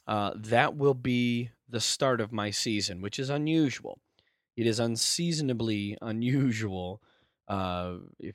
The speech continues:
that's even a phrase, uh, for February to be as busy as it is. Normally, <laughs> you get a lot of winter engagements, which lead to spring and summer weddings.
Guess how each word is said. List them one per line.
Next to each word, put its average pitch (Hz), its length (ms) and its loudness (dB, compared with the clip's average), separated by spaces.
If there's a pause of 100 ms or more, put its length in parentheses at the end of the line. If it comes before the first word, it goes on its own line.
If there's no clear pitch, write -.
that's 95 240 -6
even 87 160 -8
a - 40 -14
phrase, 85 600 -8
uh, 82 100 -6
for 107 680 0 (1080)
February 131 560 6
to 117 140 -2
be 123 180 2
as 101 120 4
busy 127 380 4
as 160 160 2
it 160 80 0
is. 170 220 2
Normally, 131 680 4
<laughs> - 60 -8
you 117 220 -4
get 120 160 2
a 113 40 2
lot 113 240 2
of 110 140 0
winter 123 420 -2
engagements, 120 720 -2
which 113 280 -6
lead 110 220 -2
to 104 100 -4
spring 110 360 -2
and 101 140 -4
summer 104 300 -2
weddings. 101 480 0